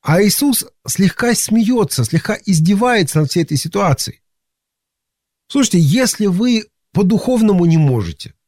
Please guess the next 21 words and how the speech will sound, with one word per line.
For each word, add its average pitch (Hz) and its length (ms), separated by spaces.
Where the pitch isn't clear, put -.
так 180 140
хоть - 400
неправедным 220 840
богатством 185 580
себе 156 280
друзей 165 380
приобретайте". 123 720
О 113 80
чём 143 140
он 139 100
говорит? 160 300
Да 120 80
вот 139 160
о 139 60
чём. - 280
Мы 156 300
христиане, 98 840
люди, 95 640
которые 107 540
служат 107 400
Богу. 110 460